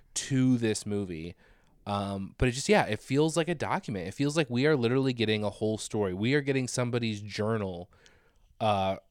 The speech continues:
you know, from a point where they realize, you know what, this, this whole Sweden thing's not gonna work. We need to start over in a new land.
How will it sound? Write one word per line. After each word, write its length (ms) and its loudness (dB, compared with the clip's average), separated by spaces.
you 160 -4
know, 180 0
from 160 -6
a 80 -4
point 320 -2
where 140 0
they 120 2
realize, 680 0
you 60 -4
know 120 -2
what, 320 -2
this, 240 -10
this 200 -6
whole 200 0
Sweden 400 -2
thing's 240 -2
not 140 -4
gonna 160 -4
work. 360 0
We 100 -4
need 160 -6
to 60 -10
start 280 -2
over 260 -4
in 60 -8
a 40 -8
new 180 -6
land. 480 -2